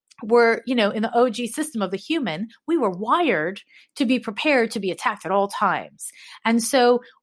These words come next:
when our survival mechanisms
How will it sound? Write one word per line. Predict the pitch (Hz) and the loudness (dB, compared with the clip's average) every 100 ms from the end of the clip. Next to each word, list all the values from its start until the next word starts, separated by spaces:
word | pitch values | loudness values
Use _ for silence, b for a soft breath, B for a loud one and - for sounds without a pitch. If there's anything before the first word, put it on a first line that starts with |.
| _ _ - | _ _ -14
when | 185 233 302 370 311 | -2 0 2 -2 -2
our | 233 233 | -2 -2
survival | 247 214 247 285 | -2 0 2 2
mechanisms | 233 208 202 196 196 190 180 | -2 -2 -4 -4 -6 -8 -10